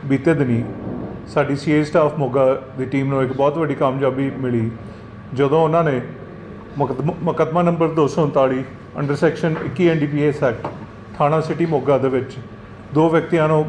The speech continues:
ਗ੍ਰਿਫਤਾਰ ਕੀਤਾ ਤੇ ਉਹਨਾਂ ਕੋਲੋਂ ਪੰਜ ਸੌ ਗ੍ਰਾਮ ਹੈਰੋਇਨ ਰਿਕਵਰ ਹੋਈ।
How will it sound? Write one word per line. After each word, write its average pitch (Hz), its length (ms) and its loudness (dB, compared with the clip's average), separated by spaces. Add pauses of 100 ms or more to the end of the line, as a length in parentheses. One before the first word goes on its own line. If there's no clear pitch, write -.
ਗ੍ਰਿਫਤਾਰ 131 340 0
ਕੀਤਾ 135 380 0 (520)
ਤੇ 156 60 2
ਉਹਨਾਂ 165 180 4
ਕੋਲੋਂ 160 280 2 (260)
ਪੰਜ 143 200 2
ਸੌ 175 140 2
ਗ੍ਰਾਮ 147 240 2
ਹੈਰੋਇਨ 123 340 -2 (140)
ਰਿਕਵਰ 123 280 0
ਹੋਈ। 123 200 -8